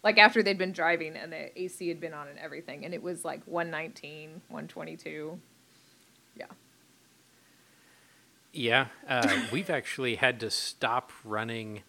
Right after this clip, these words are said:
Speaker 2: So we're, we've got a pretty big production job going on right now at the shop. And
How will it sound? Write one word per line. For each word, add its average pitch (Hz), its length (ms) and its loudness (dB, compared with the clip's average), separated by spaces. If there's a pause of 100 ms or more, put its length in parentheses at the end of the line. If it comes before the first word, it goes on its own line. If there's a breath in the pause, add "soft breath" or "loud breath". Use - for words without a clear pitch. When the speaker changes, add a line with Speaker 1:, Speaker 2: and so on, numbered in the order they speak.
(520 soft breath)
Speaker 2:
So 120 160 -2
we're, 131 200 0
we've 135 140 -6
got 135 120 2
a - 60 -2
pretty 131 180 -6
big 110 240 -6
production 101 480 -6
job 87 300 -4
going 92 260 -6
on 87 140 -6
right 87 160 -6
now 95 140 -4
at 90 80 -8
the - 60 -14
shop. 90 400 -2 (680)
And 107 260 -4